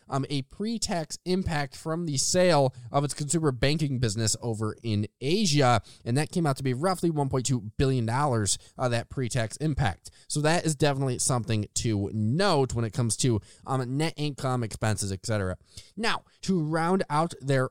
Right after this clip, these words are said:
earnings, Citigroup, they did report an eighteen percent year-over-year increase in total operating expenses.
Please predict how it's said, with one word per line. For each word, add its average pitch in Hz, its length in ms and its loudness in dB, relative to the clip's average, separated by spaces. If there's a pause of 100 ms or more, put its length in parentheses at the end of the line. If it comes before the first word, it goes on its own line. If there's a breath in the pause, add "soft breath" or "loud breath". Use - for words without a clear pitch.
earnings, 254 400 0
Citigroup, 214 400 0
they 190 140 2
did 165 280 0
report 180 500 -4
an 151 140 -8
eighteen 175 400 -4
percent 165 260 0
year-over-year 147 580 -2
increase 156 420 -2
in 127 180 -6
total 160 500 -4
operating 139 460 -4
expenses. 147 640 -2